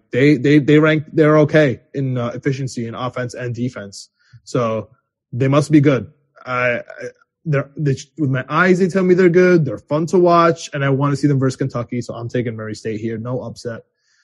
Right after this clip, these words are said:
Uh, it's almost a pick 'em, which I kinda see it, right? It's like one and a half.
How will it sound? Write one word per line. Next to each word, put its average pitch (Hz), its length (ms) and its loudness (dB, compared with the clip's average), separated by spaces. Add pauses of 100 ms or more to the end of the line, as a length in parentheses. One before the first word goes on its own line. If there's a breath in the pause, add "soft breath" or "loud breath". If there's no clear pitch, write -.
(280)
Uh, 110 440 -6 (520)
it's 170 140 0
almost 196 300 2
a 165 60 0
pick 139 220 -4
'em, 254 220 -2 (1000)
which 147 200 -4
I 135 140 0
kinda 147 280 0
see 143 220 2
it, - 160 -2 (340)
right? 143 140 -2
It's 143 100 -2
like 127 80 -4
one 131 160 -6
and 120 80 -8
a 113 60 -8
half. 131 400 -8